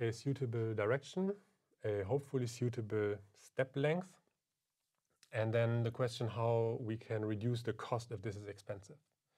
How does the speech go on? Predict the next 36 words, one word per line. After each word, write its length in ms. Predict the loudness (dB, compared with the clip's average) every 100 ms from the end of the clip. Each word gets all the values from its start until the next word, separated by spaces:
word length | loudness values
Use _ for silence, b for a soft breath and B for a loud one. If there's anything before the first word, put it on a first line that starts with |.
| b b b b b b -4
And 100 | 0
so 100 | 2
what 160 | 4
I 100 | 2
would 140 | 0 2
like 160 | 0 0
to 60 |
address 280 | -2 -2 -2
here 260 | -2 0 0
is 140 | -2
the 100 | -2
question, 380 | 0 0 0 -2
how 220 | 2 4
many 300 | 4 2 0
iterations 500 | 0 0 0 0 0
do 100 | 2
we 160 | 2 2
need 340 | 4 4 2
until 280 | -4 -4 0
this 360 | 2 0 -2 -16 -8
converges? 680 | -2 0 2 2 0 -6 -8 -20 _ _ _ _ _ _ -8
Or 60 | -2
show 180 | 4 6
you 180 | 6
an 120 | 2 2
issue, 340 | 0 2 4
what, 400 | 4 2 0 -2 -4
what 280 | -6 -6 -2
we 80 | -4
can 220 | -2 -4
observe, 440 | -2 0 0 0 -2 -10 -6
um, 240 | -6 -8 -12
in, 60 | -16
in 60 | -14
particular 460 | -12 -10 -8 -4 -4
situations. 720 | -4 -2 -2 -2 -4 -8 -10